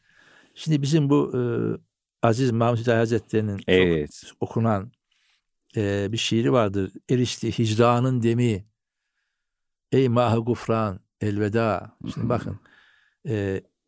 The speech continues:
Speaker 1: "Ağlatmasın mı Adem'i,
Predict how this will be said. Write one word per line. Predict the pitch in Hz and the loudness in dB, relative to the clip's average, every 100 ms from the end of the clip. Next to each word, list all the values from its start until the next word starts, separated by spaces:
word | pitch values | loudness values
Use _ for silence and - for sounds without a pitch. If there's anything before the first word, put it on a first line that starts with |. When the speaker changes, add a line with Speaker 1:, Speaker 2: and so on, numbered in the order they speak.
| _ _ _ _ _ _ _ - | _ _ _ _ _ _ _ 0
Speaker 1:
"Ağlatmasın | 117 120 147 147 127 110 - 175 | 2 4 2 0 -2 -4 0 2
mı | 175 135 - | 4 2 2
Adem'i, | 120 113 110 101 104 92 87 | 2 2 0 0 0 -2 -8